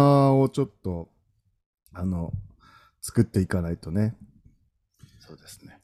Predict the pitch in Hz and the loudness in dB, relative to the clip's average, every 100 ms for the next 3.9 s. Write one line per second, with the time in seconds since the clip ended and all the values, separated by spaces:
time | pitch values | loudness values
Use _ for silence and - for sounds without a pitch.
0 | _ - 98 87 - _ - - - - | _ -6 -4 -4 -6 _ -20 -20 -14 -6
1 | 156 135 160 208 165 - 160 110 117 - | 2 4 4 4 2 4 4 4 2 0
2 | 311 302 107 104 196 208 90 76 - _ | -2 0 -2 -2 0 0 -2 -10 -16 _
3 | - - 139 165 - - - 135 165 | -14 -4 -2 -4 -8 -10 -4 -2 -2